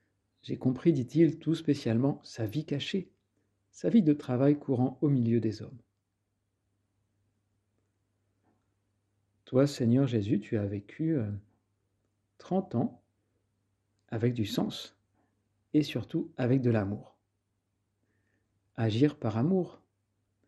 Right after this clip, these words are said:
c'est là le secret. Il y a presque toujours moyen d'agir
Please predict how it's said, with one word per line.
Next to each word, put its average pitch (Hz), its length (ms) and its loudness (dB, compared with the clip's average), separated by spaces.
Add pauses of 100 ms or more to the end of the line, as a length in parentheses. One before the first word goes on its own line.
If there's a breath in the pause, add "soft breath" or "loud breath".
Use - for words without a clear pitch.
(260)
c'est - 140 -2
là 151 80 8
le 160 60 4
secret. 143 540 -4 (2000)
Il 127 60 -2
y 120 40 2
a 113 60 2
presque 180 500 2
toujours 151 300 4
moyen 143 320 4
d'agir 127 580 0